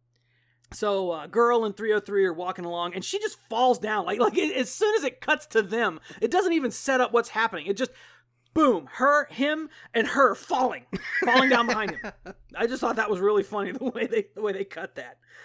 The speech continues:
Speaker 1: He offers his hand to her, and she's like, "Oh, you're remembering. You're becoming a nice guy." And, um,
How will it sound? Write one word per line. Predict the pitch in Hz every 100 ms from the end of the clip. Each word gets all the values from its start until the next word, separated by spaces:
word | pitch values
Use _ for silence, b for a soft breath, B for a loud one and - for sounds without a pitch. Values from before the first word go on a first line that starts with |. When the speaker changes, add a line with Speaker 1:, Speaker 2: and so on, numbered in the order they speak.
| B B
Speaker 1:
He | 247
offers | 240 320 381 339
his | 370
hand | 285 294 285
to | 247
her, | 226 254
and | 254
she's | 254
like, | 240 247 359
"Oh, | 381 381 349 311 - B B
you're | 330 370
remembering. | 370 381 415 415 381 339 330
You're | 349
becoming | 359 359 392 392
a | 392
nice | 392 381 370
guy." | 370 392 381 359 330 311 294 269 254 247 b b b -
And, | 208 202 196
um, | 190 180 175 170 156